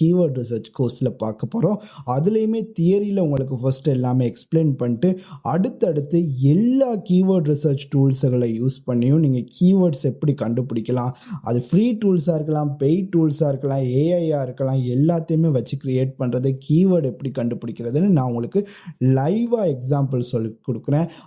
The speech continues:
அந்த கோர்ஸ் நீங்க பார்த்ததுக்கு அப்புறம் எஸ் இ ஓ கீவேர்ட் ரிசர்ச்ல நீங்க ஒரு எக்ஸ்பர்ட்டா இருப்பீங்க. எந்த கொஸ்டின் கேட்டாலும், என்ன டவுட்னாலும் உங்களால ஆன்சர் பண்ண முடியும். உங்க பிசினஸ்க்கு ப்ராஃபிட்டபிளான லோ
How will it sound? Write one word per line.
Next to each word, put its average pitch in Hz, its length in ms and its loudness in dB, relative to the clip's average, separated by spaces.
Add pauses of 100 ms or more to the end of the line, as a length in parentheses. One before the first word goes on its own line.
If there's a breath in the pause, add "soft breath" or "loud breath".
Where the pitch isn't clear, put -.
அந்த 190 400 4
கோர்ஸ் 220 360 -2
நீங்க 156 260 4
பார்த்ததுக்கு 139 460 -2
அப்புறம் 143 340 0
எஸ் 123 340 0
இ 208 100 4
ஓ 190 60 2 (160)
கீவேர்ட் 123 380 0 (220)
ரிசர்ச்ல 127 480 0
நீங்க 120 220 4
ஒரு 110 120 0
எக்ஸ்பர்ட்டா 139 560 -2
இருப்பீங்க. 123 540 0
எந்த 170 380 4
கொஸ்டின் 160 440 0
கேட்டாலும், 135 480 -2
என்ன 139 320 2
டவுட்னாலும் 127 560 -2
உங்களால 117 360 -2
ஆன்சர் 120 360 -4
பண்ண 120 180 -4
முடியும். 147 320 2 (280 loud breath)
உங்க 220 420 2
பிசினஸ்க்கு 170 580 0 (140)
ப்ராஃபிட்டபிளான 160 840 0 (160)
லோ 147 140 2